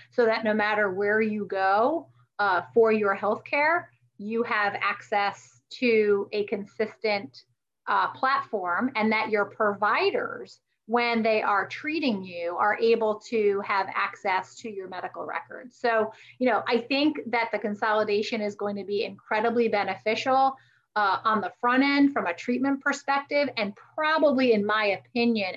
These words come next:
outweighs any risk of increased, um, uh, cyber, uh, risk. I think that the, the benefit on the front end from a treatment perspective and access perspective outweighs any increased risk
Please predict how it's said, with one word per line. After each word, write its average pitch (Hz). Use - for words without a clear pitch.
outweighs 196
any 214
risk 190
of 196
increased, 220
um, 175
uh, 170
cyber, 196
uh, 185
risk. -
I 208
think 233
that 202
the, 185
the 185
benefit 226
on 196
the 185
front 214
end 214
from 190
a 165
treatment 220
perspective 208
and 165
access 220
perspective 214
outweighs 196
any 196
increased 185
risk 170